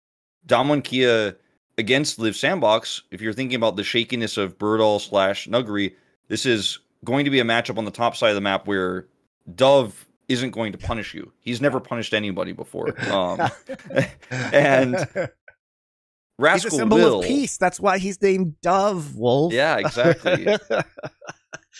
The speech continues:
Speaker 1: Um, it's a big, it's a big meme. I, I don't know exactly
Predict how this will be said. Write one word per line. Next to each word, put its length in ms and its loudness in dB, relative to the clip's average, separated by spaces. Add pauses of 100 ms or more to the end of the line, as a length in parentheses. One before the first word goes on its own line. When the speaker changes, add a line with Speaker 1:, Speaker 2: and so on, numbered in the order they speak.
Speaker 1:
Um, 580 -2
it's 120 -10
a 60 -4
big, 240 -2
it's 280 -8
a 60 -6
big 160 -2
meme. 260 0
I, 220 4
I 40 2
don't 220 0
know 220 4
exactly 720 -2